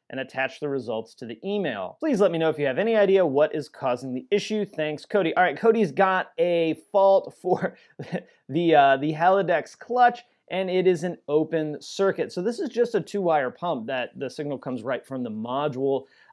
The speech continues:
Uh, I would check those wires and make sure that they're not damaged or messed up or anything like that. I feel like that should have been something checked on the, uh, on the Audi side. You know, this is a struggle here. If you're still under warranty, I would take it back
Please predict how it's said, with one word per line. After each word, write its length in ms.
Uh, 220
I 100
would 160
check 220
those 180
wires 500
and 160
make 160
sure 200
that 380
they're 240
not 540
damaged 500
or 40
messed 380
up 180
or 100
anything 300
like 180
that. 160
I 40
feel 420
like 360
that 160
should 120
have 60
been 120
something 460
checked 500
on 320
the, 220
uh, 240
on 120
the 160
Audi 220
side. 320
You 100
know, 120
this 220
is 120
a 60
struggle 380
here. 500
If 200
you're 100
still 360
under 220
warranty, 880
I 140
would 180
take 280
it 120
back 460